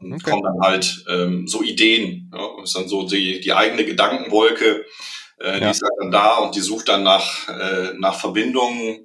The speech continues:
Speaker 2: ähm, und das, äh, das mache ich auch im, im Urlaub, äh, ganz gerne, dann, dann Dinge aufnehmen, ähm, und dann, ja, irgendwie verarbeiten oder halt, halt auch nicht.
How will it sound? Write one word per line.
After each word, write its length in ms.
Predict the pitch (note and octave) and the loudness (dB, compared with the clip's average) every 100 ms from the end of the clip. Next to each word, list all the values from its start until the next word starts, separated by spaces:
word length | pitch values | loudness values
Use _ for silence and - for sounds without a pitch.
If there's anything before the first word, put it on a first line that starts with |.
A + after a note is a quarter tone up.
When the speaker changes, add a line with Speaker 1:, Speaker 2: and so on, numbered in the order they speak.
| - | -6
Speaker 2:
ähm, 480 | F#2 F#2 F2+ F#2 F2+ | -4 -2 -4 -8 -10
und 120 | F2+ | -10
das, 400 | F2+ F2+ - - - - | -6 -2 -2 -2 -4 -10
äh, 260 | F2 F2 | -12 -14
das 100 | F2 | -10
mache 160 | F#2 A#2+ | 0 4
ich 60 | A2+ | 4
auch 80 | |
im, 280 | G2 G2+ F#2 _ | 0 -12 -20 _
im 120 | F#2 | -8
Urlaub, 360 | F#2+ F#2+ F#2+ - _ | -4 -4 -4 -12 _
äh, 180 | F2 E2+ | -12 -10
ganz 240 | - F2+ | -10 -10
gerne, 320 | - D#2+ F2+ F2+ | -8 -8 -8 -10
dann, 240 | E2+ - _ | -12 -16 _
dann 180 | - - | -16 -10
Dinge 220 | F#2 F2+ | -8 -6
aufnehmen, 580 | - - - - F2 - - - - - - _ D#2+ | -6 -6 -2 -4 -4 -18 -18 -14 -12 -12 -16 _ -12
ähm, 320 | E2 E2+ - _ _ | -12 -12 -16 _ _
und 180 | F#2 F2 | -14 -4
dann, 440 | E2 E2+ E2+ - - | -2 -2 -10 -14 -2
ja, 240 | F2+ - | 0 2
irgendwie 340 | C#3 C3 B2 - | 2 4 2 0
verarbeiten 560 | G#2 G#2 A2+ G2+ F2+ | 2 4 4 2 0
oder 220 | F#2 E2+ | -4 -4
halt, 160 | - F2+ | -4 -12
halt 160 | - - | -12 -10
auch 120 | - | -12
nicht. 300 | - - - | -14 -20 -20